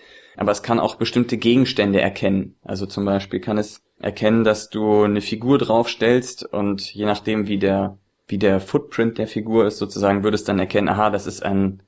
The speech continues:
das ist der große Drache oder das ist der kleine Spielercharakter oder sowas. Oder wenn man eben ein Kreuz unten drauf macht oder so, würde dieser Surface das erkennen, was für ein Element das ist. Das heißt, das wäre dann eine ganz klassische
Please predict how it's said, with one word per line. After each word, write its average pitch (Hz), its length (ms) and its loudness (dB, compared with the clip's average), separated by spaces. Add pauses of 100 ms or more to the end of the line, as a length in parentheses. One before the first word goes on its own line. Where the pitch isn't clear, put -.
(120)
das 104 100 -12
ist 95 140 -6
der 95 80 2
große 101 320 0
Drache 110 340 -2
oder 104 240 4
das 98 160 -4
ist - 100 -6
der 98 100 2
kleine 101 240 -2
Spielercharakter 107 800 0
oder 104 140 2
sowas. 104 320 -2
Oder 98 220 -6
wenn 104 80 2
man 95 160 0
eben 98 300 -2 (360)
ein 95 100 -6
Kreuz 113 320 0
unten 104 220 -2
drauf 101 300 2
macht 98 240 -6
oder 98 160 -2
so, 196 180 -4
würde 101 400 0 (180)
dieser 101 200 -6
Surface 110 480 0
das 95 120 -4
erkennen, 107 380 0
was 101 160 0
für 104 120 -6
ein - 20 -2
Element 101 400 0
das - 120 -6
ist. 131 300 -2 (640)
Das 117 140 -8
heißt, 113 180 0
das 113 160 0
wäre 110 100 4
dann 107 160 2
eine 101 220 -2
ganz 107 240 0
klassische 107 680 0